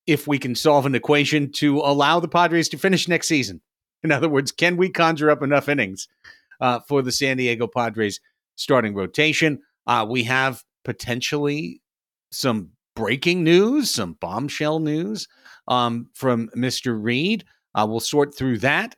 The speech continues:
Uh, we, we need to sort through some fallout from Bob Melvin as well, and we'll do that up top. But first,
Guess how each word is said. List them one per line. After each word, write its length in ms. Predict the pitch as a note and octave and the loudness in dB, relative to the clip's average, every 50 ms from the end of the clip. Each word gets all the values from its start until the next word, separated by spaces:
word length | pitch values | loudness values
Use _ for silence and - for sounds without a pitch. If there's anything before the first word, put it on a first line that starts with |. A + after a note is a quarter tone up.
| _ _ _ _ _ - | _ _ _ _ _ 0
Uh, 200 | B2 C3 B2+ B2+ | 2 2 2 2
we, 360 | B2 C3+ D3+ D#3 D3+ D3+ - | 0 0 0 0 0 -2 -4
we 160 | A3 G#3 A3 G#3+ | -4 -2 -2 -2
need 340 | G3+ G#3 G3 C4 C4+ - | -2 -2 -2 -2 -2 0
to 160 | - B3+ B3+ G3 | 0 -2 -2 0
sort 400 | - - - A#3+ A#3+ A#3+ A#3+ - | -2 2 4 4 4 4 2 -2
through 240 | - B3 B3 B3 A#3 | 0 0 2 2 0
some 240 | - - A#3+ A3+ A3 | 0 0 0 0 0
fallout 580 | - - A3 A3+ A3+ A3+ A3+ A3+ A3+ A#3 - - | 2 2 4 4 6 6 4 4 2 0 -2 -2
from 180 | - G#3 G3+ | -2 0 2
Bob 280 | E3+ F#3+ G3 G3 E3+ F3+ | 4 6 4 4 4 4
Melvin 460 | G3 G3 F#3 D3+ C#3 A2 F#2 E2+ - _ _ - | 4 4 4 4 2 -2 -2 -6 -12 _ _ -4
as 220 | C#3 C#3 B2+ A2 | -2 -2 -2 0
well, 300 | B2+ C#3+ B2+ G2+ E2+ E2+ | 0 0 2 2 0 -2
and 160 | F#2 A2 A#2+ | -2 -2 -2
we'll 100 | B2+ C3+ | -2 -2
do 160 | C3 B2 D3 C3+ | -2 -2 -4 0
that 260 | C3+ C3+ C3 B2 A2+ - | 2 2 2 0 0 -2
up 200 | A#2+ A#2+ A2 - | -4 -4 -4 -2
top. 260 | - C3+ G#2+ F#2+ - | -2 -2 -2 -2 -4
But 100 | A#2 A2 | -8 -8
first, 300 | - - D3+ C#3+ C#3 - | -4 -2 -2 -2 -2 -6